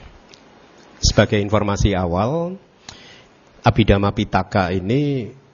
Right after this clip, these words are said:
bukunya s-, sangat banyak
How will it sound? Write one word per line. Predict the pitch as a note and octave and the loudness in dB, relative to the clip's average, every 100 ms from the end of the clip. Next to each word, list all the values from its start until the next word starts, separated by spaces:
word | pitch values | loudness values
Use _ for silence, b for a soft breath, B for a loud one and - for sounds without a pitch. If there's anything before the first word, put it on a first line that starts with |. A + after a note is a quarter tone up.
| _ _ _ _ _ _ _ - - | _ _ _ _ _ _ _ -20 2
bukunya | G#2+ G2+ G2+ F#2 G2+ C3+ C#3+ A#2 - _ _ _ _ - | 2 4 -2 0 -2 -2 -6 -10 -14 _ _ _ _ -14
s-, | C3 - - _ - - - - - - - - | -14 -14 -20 _ -20 -20 -20 -20 -20 -20 -20 -6
sangat | A#2 - G#2+ A2 - - | 0 2 2 0 -4 -4
banyak | G2 G2 | -4 0